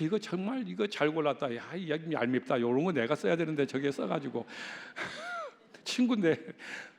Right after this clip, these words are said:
감사 또 감사예요. 아, 이거 갈수록 또 멋진, 멋진 언어예요. 오늘 성경에 시편 백 편이 말하는 겁니다. 감사 또 감사의 삶이 곧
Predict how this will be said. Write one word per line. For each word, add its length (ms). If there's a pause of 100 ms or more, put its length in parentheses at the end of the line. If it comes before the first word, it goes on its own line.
(600)
감사 400
또 160
감사예요. 560 (180)
아, 400
이거 140
갈수록 460
또 80
멋진, 1040
멋진 360
언어예요. 440 (640)
오늘 200
성경에 520
시편 320
백 160
편이 180
말하는 260
겁니다. 360 (400)
감사 560
또 100
감사의 560
삶이 640
곧 320